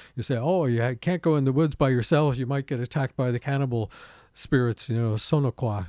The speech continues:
you know, the cannibal woman who eats children." Um, and so, you know, you probably got this, this underlying myth of, um,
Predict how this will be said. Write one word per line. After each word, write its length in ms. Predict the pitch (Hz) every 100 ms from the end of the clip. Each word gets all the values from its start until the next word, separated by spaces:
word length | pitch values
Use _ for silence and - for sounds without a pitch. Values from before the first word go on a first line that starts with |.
| -
you 100 | 120
know, 220 | 120 113
the 200 | 113 110 -
cannibal 420 | - 127 120 110
woman 340 | 107 113 107 104
who 160 | 104 104
eats 240 | 147 143 -
children." 480 | - 143 117 104 - - - - -
Um, 480 | 139 139 139 131 147 _ - - - - -
and 240 | 147 147
so, 360 | - 147 147 151
you 220 | 165 220
know, 100 | 214
you 120 | 175
probably 320 | - 202 175 139
got 300 | 151 160 -
this, 340 | 127 - - -
this 260 | 170 135 165
underlying 680 | 139 143 135 135 131 123
myth 320 | 123 139 - -
of, 580 | 170 131 117 104 - - - _ _ -
um, 580 | 139 117 113 101 104